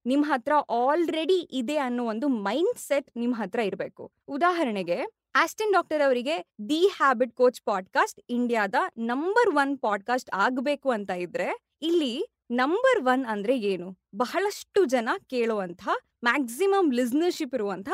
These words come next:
ಒಂದು ಪಾಡ್‌ಕಾಸ್ಟ್. So, ಅವರು ಹೇಗೆ ತಮ್ಮ ಮೈಂಡ್‌ಸೆಟ್‌ನ ಟ್ರೈನ್ ಮಾಡ್ತಾರೆ ಅಂದ್ರೆ, ದಿ ಹ್ಯಾಬಿಟ್ ಕೋಚ್ ಪಾಡ್‌ಕಾಸ್ಟ್ ಇಂಡಿಯಾದ ಮೋಸ್ಟ್ ಲಿಸನ್ ಪಾಡ್‌ಕಾಸ್ಟ್ ಆಗಿದ್ದಕ್ಕೆ ಧನ್ಯವಾದಗಳು,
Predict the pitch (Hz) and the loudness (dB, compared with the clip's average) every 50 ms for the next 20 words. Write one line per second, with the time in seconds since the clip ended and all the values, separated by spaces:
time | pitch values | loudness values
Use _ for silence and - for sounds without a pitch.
0 | 427 415 330 262 311 - - 190 160 151 - - - 190 - - _ _ - - | -2 0 0 -2 -2 -2 -4 -4 -4 -6 -8 -10 -12 -12 -12 -14 _ _ -12 -2
1 | - 277 233 247 359 523 _ _ - 285 330 370 381 392 370 302 277 277 311 403 | 2 4 4 4 2 -2 _ _ 2 2 4 4 4 4 4 2 2 0 2 2
2 | 466 523 523 - - 330 311 294 302 277 247 220 220 254 294 320 - 370 370 - | 4 4 4 4 2 0 2 2 2 2 0 0 0 0 -2 -2 0 -2 -2 -2
3 | 339 339 311 247 - - 226 240 269 320 349 330 302 262 254 240 - - 196 175 | -2 -4 -4 -4 -4 -4 -4 -2 0 0 2 2 2 0 0 -2 -2 -2 -2 -2
4 | 175 156 156 160 196 269 440 508 _ _ - 233 240 285 269 247 233 247 269 262 | -4 -4 -6 -6 -4 -4 -4 -6 _ _ -8 -4 -4 -2 -2 0 0 0 0 0
5 | - 359 _ - 370 370 - - - - 254 202 190 202 - - 220 190 202 277 | -2 -4 _ -2 -2 -2 -2 -4 -4 -2 -2 -2 -2 -2 -4 -2 -2 0 0 -2
6 | - - - _ _ _ _ - 277 285 294 277 285 254 226 220 196 214 254 339 | -4 -8 -16 _ _ _ _ -2 0 2 2 4 2 2 2 0 0 0 0 0
7 | 403 - _ _ - 240 247 269 302 359 415 403 - - 277 277 285 277 240 247 | -2 -4 _ _ -2 2 4 4 4 4 2 0 -2 -4 -4 -2 -2 -2 -2 0
8 | 294 359 349 330 285 262 226 220 214 196 - 254 269 262 - - - 196 196 208 | 0 2 2 2 2 2 2 2 0 0 0 -2 -2 -2 -4 -8 -8 -8 -6 -6
9 | 208 214 185 185 180 _ - 285 349 339 247 226 220 226 202 220 226 226 226 208 | -6 -4 -4 -4 -4 _ -2 -2 -2 -4 -6 -6 -6 -4 -4 -2 -2 -2 -2 -2
10 | 196 185 180 185 185 185 233 320 415 | -2 -2 -2 -2 -2 0 0 0 -2